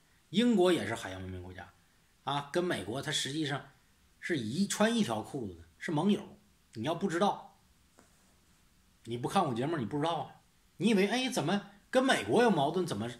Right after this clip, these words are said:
死加拿大人呢？我告诉你了吗？海洋文明，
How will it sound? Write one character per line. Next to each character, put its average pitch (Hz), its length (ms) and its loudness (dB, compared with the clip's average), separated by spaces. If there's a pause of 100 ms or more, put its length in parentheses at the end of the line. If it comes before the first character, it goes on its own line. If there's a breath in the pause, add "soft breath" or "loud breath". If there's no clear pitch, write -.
(300)
死 - 300 -4
加 165 140 0
拿 208 140 4
大 240 200 4
人 147 220 0
呢？ 147 200 -8 (680)
我 127 140 -6
告 220 180 8
诉 175 100 2
你 135 120 0
了 113 60 -2
吗？ 123 300 -2
海 85 280 -10
洋 139 180 -4
文 180 120 0
明， 147 400 -4